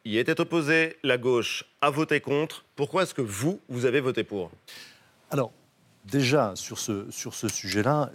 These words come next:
Speaker 2: effectivement, le gouvernement s'y est opposé par rapport à un problème de temporalité, puisque vous savez que l'Union européenne réfléchit sur ce sujet et qu'en deux mille vingt-cinq, on aura,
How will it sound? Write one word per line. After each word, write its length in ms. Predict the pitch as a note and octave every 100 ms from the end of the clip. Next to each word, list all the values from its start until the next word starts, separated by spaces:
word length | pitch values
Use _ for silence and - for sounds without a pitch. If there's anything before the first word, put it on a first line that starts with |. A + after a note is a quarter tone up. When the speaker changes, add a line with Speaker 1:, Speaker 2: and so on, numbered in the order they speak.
| A#2 -
Speaker 2:
effectivement, 460 | - A2 A#2 A#2
le 80 | G#2
gouvernement 460 | A#2 A#2+ A2+ A#2 A2+
s'y 160 | -
est 120 | G2
opposé 460 | G2+ - A2 C#3 D#3 - _
par 100 | -
rapport 260 | G2 G#2+ B2+
à 40 |
un 60 | G2
problème 280 | - A#2 C#3
de 160 | F#2+ - _ _
temporalité, 640 | - C#3 C3 G#2 G2 F2+ E2 -
puisque 200 | - G#2
vous 100 | F#2+
savez 240 | - A2+
que 260 | A#2 G2+ F2 - - - -
l'Union 400 | G2 A#2+ A2 G2+ _ -
européenne 500 | G2+ G#2+ A2 C3 A#2
réfléchit 680 | F2+ C3 - A#2 - G2 - - - - -
sur 180 | - F#2+
ce 120 | -
sujet 500 | F2 G2+ F#2+ B2+ D#3+ D3+ - - _ G#2+
et 60 |
qu'en 140 | - G2+
deux 120 | A#2
mille 180 | A#2 G2
vingt-cinq, 540 | G2 G2 B2 B2+ D3+ - -
on 160 | G2+ G2+
aura, 420 | G2 G#2 B2+ C3+